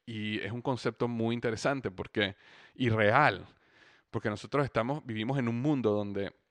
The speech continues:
Estamos siempre buscando lo más barato y estamos siempre buscando ahorrar en cosas que no debemos ahorrar y a veces no contratamos o no invertimos en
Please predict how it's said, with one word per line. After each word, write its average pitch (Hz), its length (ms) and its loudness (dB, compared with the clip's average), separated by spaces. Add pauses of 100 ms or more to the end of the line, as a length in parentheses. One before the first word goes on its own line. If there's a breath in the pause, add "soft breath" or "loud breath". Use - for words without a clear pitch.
(880)
Estamos 127 360 -6
siempre 143 320 -2
buscando 120 460 -4
lo 123 80 0
más 107 200 -4
barato 123 320 -2
y - 20 -8
estamos 107 260 -8
siempre 120 300 -4
buscando 110 640 -2 (360 loud breath)
ahorrar 113 540 2
en 120 80 -4
cosas 123 260 -4
que 117 80 -6
no 107 140 2
debemos 120 340 4
ahorrar 107 600 -2 (420 loud breath)
y 123 140 -4
a 113 100 2
veces 127 480 -2
no 113 560 -2 (320 soft breath)
contratamos 120 840 2
o 110 120 -4
no 107 180 -8
invertimos 120 840 -2 (440 loud breath)
en 131 400 -6